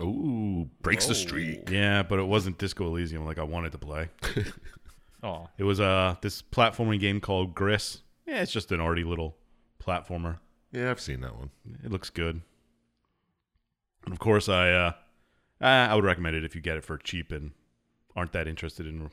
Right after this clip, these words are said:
Speaker 3: It's still all right.
Speaker 2: Okay.
Speaker 3: And then I watched probably the best season of It's Always Sunny in Philadelphia, the eleventh season.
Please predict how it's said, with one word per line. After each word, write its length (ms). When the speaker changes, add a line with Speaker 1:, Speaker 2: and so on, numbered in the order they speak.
Speaker 3:
It's 140
still 160
all 100
right. 180
Speaker 2:
Okay. 300
Speaker 3:
And 160
then 180
I 160
watched 360
probably 460
the 80
best 380
season 360
of 120
It's 120
Always 240
Sunny 220
in 60
Philadelphia, 560
the 120
eleventh 360
season. 360